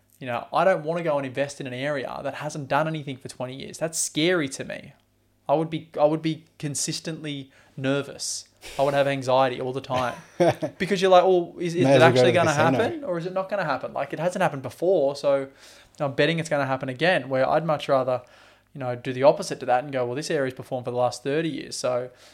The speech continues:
Speaker 1: uh, unless our, uh, our population goes, "Fuck, I don't like living by the beach anymore, and I don't like eating at cafes," and they wanna go live in the middle of Uluru, I can't foresee that changing, right? Like,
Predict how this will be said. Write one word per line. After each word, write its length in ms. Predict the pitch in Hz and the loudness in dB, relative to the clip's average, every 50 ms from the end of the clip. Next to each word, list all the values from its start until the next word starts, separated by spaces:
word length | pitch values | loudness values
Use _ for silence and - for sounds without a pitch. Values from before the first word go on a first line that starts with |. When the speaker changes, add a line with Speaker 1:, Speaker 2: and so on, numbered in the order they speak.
| _ _ _ _ _ | _ _ _ _ _
Speaker 1:
uh, 60 | - - _ - | -20 -20 _ -6
unless 540 | 143 139 135 139 156 165 160 - - - - _ _ _ _ _ _ _ _ - | -6 -4 2 2 2 2 2 -2 -6 -8 -12 _ _ _ _ _ _ _ _ -8
our, 340 | 143 131 127 127 123 123 123 | -6 -2 -2 0 0 0 0
uh, 360 | 120 120 120 120 117 117 - - - | 2 2 2 2 0 -2 -4 -6 -8
our 80 | - 127 | -10 -10
population 680 | - - 156 - - 135 123 127 139 156 151 - 143 127 | -6 -6 -8 -6 -4 0 2 2 2 2 0 -6 -10 -6
goes, 240 | 127 120 120 117 - | -2 -2 -2 -2 -4
"Fuck, 360 | - - - - 139 143 - | -12 -20 -20 -20 -18 -8 -6
I 80 | 143 135 | -4 -4
don't 140 | 139 135 | -2 -2
like 120 | 131 127 131 | -4 -4 -6
living 160 | 135 127 127 | -6 -10 -6
by 80 | 123 123 | -6 -6
the 100 | 120 117 | -6 -4
beach 300 | - 131 131 135 135 - | -6 -6 -8 -8 -8 -10
anymore, 320 | 139 131 123 123 123 123 120 | -12 -10 -8 -6 -4 -4 -2
and 80 | 120 | -2
I 40 | 123 | -4
don't 80 | 131 - | -4 -4
like 160 | 123 120 - _ - | -6 -8 -8 _ -14
eating 240 | 147 135 139 131 - | -10 -10 -10 -8 -10
at 60 | 120 | -14
cafes," 560 | - - 127 139 139 - 117 127 135 139 139 139 | -6 -4 -4 -4 0 0 0 0 0 -2 -2 -6
and 160 | 131 127 123 | -8 -6 -6
they 80 | 123 | -6
wanna 220 | 123 123 127 131 123 | -4 -4 -6 -6 -4
go 100 | 123 123 | -6 -4
live 140 | 123 127 127 | -4 -6 -8
in 60 | 123 | -8
the 60 | 120 | -8
middle 180 | 127 123 123 120 | -6 -4 -4 -4
of 300 | 120 131 127 123 120 120 | -2 -2 -4 -4 -4 -2
Uluru, 360 | 143 156 147 127 123 120 - - | -2 -2 -2 -2 -2 -4 -4 -6
I 80 | 139 | -8
can't 340 | - - - 170 175 175 - | -8 -6 -6 -6 -6 -6 -10
foresee 360 | - 139 - - - 151 151 | -10 -10 -8 -4 -4 -4 -2
that 180 | 139 127 120 - | 0 -2 -2 -2
changing, 500 | - - 131 139 156 160 147 135 - - - | -4 -6 -6 -4 -4 -4 -6 -8 -10 -10 -12
right? 240 | - 143 156 165 | -10 -8 -8 -6
Like, 260 | - - 135 - - | -4 -6 -6 -6 -8